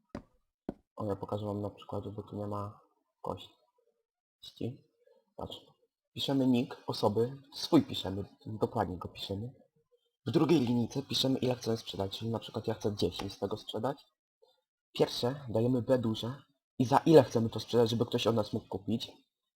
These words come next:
Ja daję pięćset, dajemy dwukropek i S, za ile oni będą mogli to sprzedawać. U mnie, ja daję prze pięćdziesiąt. A na samym dole dajemy I D przedmiotu, czyli trzysta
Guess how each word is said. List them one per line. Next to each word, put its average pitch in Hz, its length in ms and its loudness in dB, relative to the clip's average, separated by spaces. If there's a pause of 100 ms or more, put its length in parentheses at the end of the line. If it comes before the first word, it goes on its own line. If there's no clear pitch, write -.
(220)
Ja 107 120 2
daję 107 600 2 (880)
pięćset, 110 400 0 (720)
dajemy 113 220 2
dwukropek 113 640 -6 (120)
i 113 140 2
S, 143 360 2
za 123 140 -4
ile 139 200 4
oni 135 140 6
będą 127 200 4
mogli 123 220 -2
to 127 100 -6
sprzedawać. 98 580 2 (1000)
U 110 140 4
mnie, 98 300 -4
ja 110 100 2
daję 107 240 4
prze - 200 -4
pięćdziesiąt. - 600 -8 (320)
A 117 80 -2
na 107 140 0
samym 135 340 4
dole 120 220 6
dajemy 113 400 -2
I 113 260 -6
D 101 240 -2 (1000)
przedmiotu, 101 600 0 (500)
czyli 101 280 -8
trzysta 131 720 -4